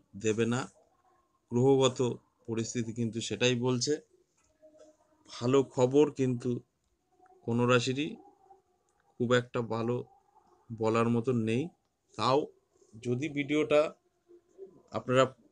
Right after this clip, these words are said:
এই মিথুন রাশির জাতক জাতিকারা দেখেন, তাহলে খারাপ যে দিকগুলো কিন্তু আপনারা অনেকটাই এড়িয়ে যেতে পারবেন। সেই কারণেই কিন্তু ভিডিওগুলো দেওয়া।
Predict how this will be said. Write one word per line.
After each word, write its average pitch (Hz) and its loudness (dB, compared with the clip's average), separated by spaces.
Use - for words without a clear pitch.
এই 113 2
মিথুন 123 -2
রাশির 147 2
জাতক 120 0
জাতিকারা 127 0
দেখেন, 113 0
তাহলে 120 -2
খারাপ 117 -4
যে 123 -4
দিকগুলো 120 -6
কিন্তু 120 -6
আপনারা 113 -8
অনেকটাই 110 -8
এড়িয়ে 123 0
যেতে 127 -2
পারবেন। 117 -2
সেই 113 -6
কারণেই 117 -2
কিন্তু 117 -4
ভিডিওগুলো 113 -4
দেওয়া। 107 0